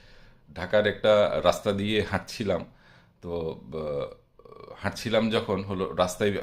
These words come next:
বৃষ্টি পড়ার পরে বৃষ্টি বন্ধ হয়ে গেলে যে রাস্তায় হাস-, হালকা হালকা যে আপনার কাদাগুলা থাকে, সে কাদাগুলা হালকা হালকা ছিল। তখন এখানে হেঁটে যাচ্ছি, হেঁটে যাওয়ার ফলে, আহ, কতক্ষণ পরে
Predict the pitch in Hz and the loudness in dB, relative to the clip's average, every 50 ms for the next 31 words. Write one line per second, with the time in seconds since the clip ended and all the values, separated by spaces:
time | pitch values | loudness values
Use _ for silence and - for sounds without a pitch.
0 | - - 87 76 95 92 - - 95 85 - 87 85 98 98 95 107 135 143 110 | -8 -10 -12 -10 -8 -10 -6 -8 -8 -4 -2 -2 0 0 -2 -2 -2 -4 -4 -4
1 | 98 - - 98 87 90 92 95 92 98 107 110 101 104 110 110 113 104 101 104 | -4 -4 -6 -4 -2 -2 -2 -2 -2 -2 -4 -4 -4 -4 -2 -2 -2 -2 0 2
2 | 95 95 - - - 101 95 104 98 - - - - 92 90 - 104 110 107 98 | 2 2 2 0 -2 -4 -2 -2 -4 -4 -6 -4 -4 -4 -2 -2 -4 -4 -4 -2
3 | - 110 104 92 95 92 85 64 - - 69 - - 78 - - 87 85 87 90 | 0 0 0 2 2 0 0 0 -2 -4 -8 -8 -8 -12 -8 -8 -4 -2 -2 -2
4 | 95 95 98 95 - 107 92 90 98 - - - - - - - - - - - | -2 -4 -4 -4 -6 -10 -10 -10 -10 -12 -12 -18 -20 -20 -20 -20 -20 -14 -10 -6
5 | 113 - 104 98 95 92 92 95 98 101 95 90 - - 104 95 - 101 98 87 | 0 0 2 2 2 0 0 2 4 4 4 2 0 -2 -4 -4 -4 -4 -6 -4
6 | 95 90 - - 98 90 - - - 117 98 101 110 95 - 107 104 98 104 95 | -6 -8 -8 -6 -8 -6 -6 -4 -6 -6 -4 -4 -6 -8 -8 -8 -8 -6 -6 -4
7 | 110 107 107 - - - - 107 104 - - - - - - - - - - 101 | -4 -2 -2 -4 -4 -4 -8 -10 -10 -10 -16 -20 -20 -20 -20 -20 -20 -14 -12 -8
8 | 98 117 113 120 127 131 127 127 - - - 120 117 113 104 98 - - 90 - | -6 -4 0 2 2 2 0 -2 -6 -6 -4 -2 0 0 0 -2 -2 -4 -6 -4
9 | - 95 92 101 - 104 104 - 101 95 | -4 -6 -6 -6 -10 -12 -12 -10 -10 -10